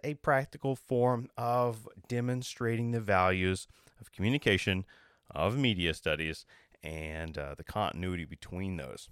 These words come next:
But let's, let's wind things back. Let's talk on, um, on a practical level about some of the achievements that have taken place this semester. It was a busy one,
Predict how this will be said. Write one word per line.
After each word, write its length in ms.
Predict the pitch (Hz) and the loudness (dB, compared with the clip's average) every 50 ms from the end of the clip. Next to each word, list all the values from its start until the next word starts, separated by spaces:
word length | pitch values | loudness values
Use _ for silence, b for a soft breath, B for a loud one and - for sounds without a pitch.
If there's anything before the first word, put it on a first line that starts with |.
| - | -10
But 120 | - 135 160 | -8 -4 0
let's, 320 | 214 233 233 - - - _ | 0 0 0 -2 -10 -8 _
let's 160 | 190 202 - | -4 -4 -2
wind 420 | 170 165 170 175 175 180 180 - | 0 4 6 6 6 6 4 2
things 220 | - 160 143 135 123 | 2 2 2 2 4
back. 300 | 101 120 117 110 107 - | 6 8 8 8 6 2
Let's 200 | - 127 - - | -2 -4 -4 -2
talk 320 | - - 127 120 120 - - - | 2 6 6 6 6 4 -2 0
on, 360 | 117 117 113 113 110 110 - | 2 4 4 4 4 0 -2
um, 360 | 98 98 95 95 98 95 87 b b b b _ _ | 0 0 0 0 0 -2 -6 b b b b _ _
on 100 | 170 180 | -4 -2
a 40 | 175 | 2
practical 460 | - - 170 170 - - - 165 160 | 6 6 6 6 4 0 -2 0 4
level 260 | 170 185 175 156 143 | 4 4 4 4 2
about 260 | 131 135 131 131 - | 2 2 2 2 0
some 220 | - - - 175 190 | -2 -8 -4 -2 -2
of 160 | 208 208 - | -2 -2 -2
the 180 | 214 196 196 - | -6 -8 -4 -4
achievements 1000 | - - - - - - - 196 214 240 233 - - 87 87 202 - 226 - - | -4 -4 -4 -6 -8 -6 -4 -4 -2 -2 -4 -4 -4 -2 0 0 0 -2 -4 -6
that 80 | - 190 | -6 -6
have 100 | 214 - | -6 -6
taken 240 | - 226 226 240 | -6 -6 -6 -6
place 300 | - - 233 233 - - - - | -4 -4 -4 -4 -4 -6 -14 -18
this 360 | - 143 180 202 226 - - - | -6 0 2 2 2 2 -4 -12
semester. 720 | - - - - 196 196 208 226 262 - - - 117 90 76 B B B B B B B | -18 -18 -4 -2 2 4 4 4 4 2 -2 -2 -2 -2 -2 B B B B B B B
It 180 | - 233 254 - | -4 -4 -4 -2
was 320 | 185 185 196 214 220 202 - - | 0 2 4 4 4 4 2 -2
a 180 | 170 180 202 | -2 -2 -4
busy 480 | 180 151 139 175 202 220 208 185 190 160 | -6 -6 -2 0 0 2 2 0 0 2
one, 320 | 139 131 123 123 123 123 | 4 4 6 4 4 2